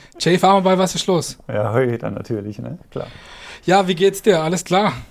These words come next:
Speaker 1: Ja, doch, mir geht's gut. Ähm, kann nicht klagen soweit. Ähm,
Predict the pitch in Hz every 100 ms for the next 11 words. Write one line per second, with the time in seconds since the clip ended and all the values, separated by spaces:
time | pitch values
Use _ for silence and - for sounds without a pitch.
0 | - - - 151 156 101 107 - - 107
1 | 107 - 175 185 - - 117 117 117 113
2 | 110 - _ _ - 110 101 113 110 107
3 | 110 113 113 107 - - - 107 98 95
4 | 92